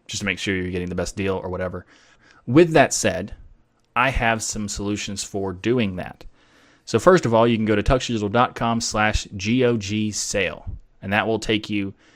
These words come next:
uh, well, first of all, if you go to G O G dot com, it gives you all of the games that are on sale, including the Windows games. But if you go to tuxedo dot com slash G O G sale,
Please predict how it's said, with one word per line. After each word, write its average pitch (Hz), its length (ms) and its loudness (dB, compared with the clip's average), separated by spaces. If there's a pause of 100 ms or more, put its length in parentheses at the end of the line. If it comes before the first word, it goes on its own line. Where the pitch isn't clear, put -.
(160)
uh, 92 200 2
well, 110 100 2
first 127 260 2
of 110 60 0
all, 101 60 4
if 95 80 -4
you 101 80 -2
go 104 140 2
to 101 80 0
G 95 180 0
O 92 40 2
G 92 120 -6
dot 90 160 -4
com, 104 420 -2 (340)
it 104 120 -4
gives 101 260 2
you 101 240 0
all 101 220 2
of 95 80 0
the 101 80 -2
games 92 420 -6
that 95 120 -4
are 90 100 -2
on 87 120 -6
sale, 110 420 -2 (320)
including 147 420 4
the 120 80 4
Windows 117 320 0
games. - 360 -12 (200)
But 101 100 -4
if 98 80 -4
you 110 60 -4
go 104 140 0
to 101 80 -2
tuxedo 92 420 -6
dot 87 140 -4
com 92 220 -8
slash - 260 -10
G 90 160 -8
O 87 80 -4
G 113 240 -2
sale, 90 380 -8